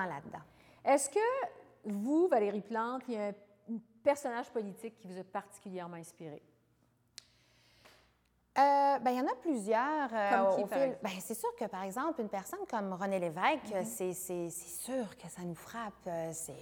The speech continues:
Speaker 1: wow, c'est, c'est une autre époque. Euh, mais ce, ce, cet homme-là qui, lui aussi, touchait les gens, allait voir les gens dans les cuisines.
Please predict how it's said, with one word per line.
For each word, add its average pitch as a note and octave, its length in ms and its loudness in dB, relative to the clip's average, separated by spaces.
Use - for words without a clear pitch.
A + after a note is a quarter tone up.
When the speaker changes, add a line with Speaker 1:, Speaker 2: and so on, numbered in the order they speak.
Speaker 1:
wow, E3+ 500 -8
c'est, D#3+ 320 -4
c'est - 160 -8
une E3+ 60 -2
autre C3 200 -4
époque. C#4+ 600 4
Euh, G3 320 2
mais G#3 260 -6
ce, - 140 -2
ce, F#3+ 220 -2
cet G#3 260 0
homme-là A#3+ 400 6
qui, D4 300 4
lui B3 160 2
aussi, B3 180 -2
touchait B3 340 2
les A3 200 2
gens, G#3+ 240 2
allait G#3 160 2
voir G#3+ 200 6
les A3+ 120 2
gens A#3 100 -2
dans A3+ 80 0
les G#3 120 -2
cuisines. G#3 540 -2